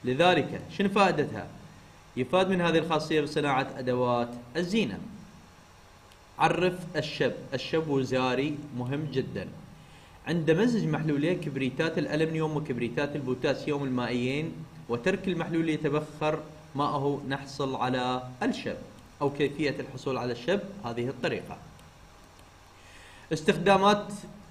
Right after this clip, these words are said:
الشب طبعًا جاءت وزارية للسنين السابقة.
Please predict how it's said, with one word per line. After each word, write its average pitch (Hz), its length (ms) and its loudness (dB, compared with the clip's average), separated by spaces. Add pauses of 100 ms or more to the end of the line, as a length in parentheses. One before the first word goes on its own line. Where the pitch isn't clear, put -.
(280)
الشب 165 840 4 (440)
طبعًا 143 180 4
جاءت 143 380 2
وزارية 131 640 2
للسنين 120 500 -2
السابقة. - 500 -4